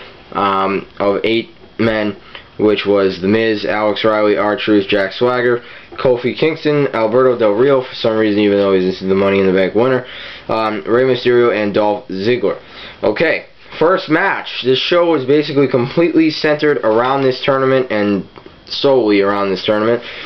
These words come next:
First, we had The Miz defeat Alex Riley in a quarterfinal match, R-Truth defeat Jack Swagger in a quarterfinal match, um, and also we had Kofi Kingston defeating Alberto Del Rio in a quarterfinal, and we had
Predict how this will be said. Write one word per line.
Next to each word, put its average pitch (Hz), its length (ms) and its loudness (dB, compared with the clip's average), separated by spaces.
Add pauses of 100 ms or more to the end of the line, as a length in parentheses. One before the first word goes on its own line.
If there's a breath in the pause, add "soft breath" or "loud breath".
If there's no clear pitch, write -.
(220 loud breath)
First, 156 260 0
we 151 140 0
had 139 180 0
The 127 60 0
Miz 147 300 2
defeat 139 380 0
Alex 131 380 0
Riley 131 460 4
in 123 80 2
a 110 100 0
quarterfinal 110 640 2
match, 151 400 0 (400 loud breath)
R-Truth 127 540 0
defeat 120 360 -2
Jack 110 300 0
Swagger 156 460 0
in 143 60 0
a 135 60 0
quarterfinal 135 640 2
match, 131 280 0 (420 loud breath)
um, 104 500 -2
and 117 120 2
also 127 500 2
we 113 180 0
had 104 540 -2 (520)
Kofi 127 360 0
Kingston 127 380 0
defeating 113 460 0
Alberto 98 380 2
Del 87 120 2
Rio 151 300 2
in 147 120 2
a 147 40 -12
quarterfinal, 139 560 0 (260 loud breath)
and 147 340 0
we 131 100 4
had 123 420 2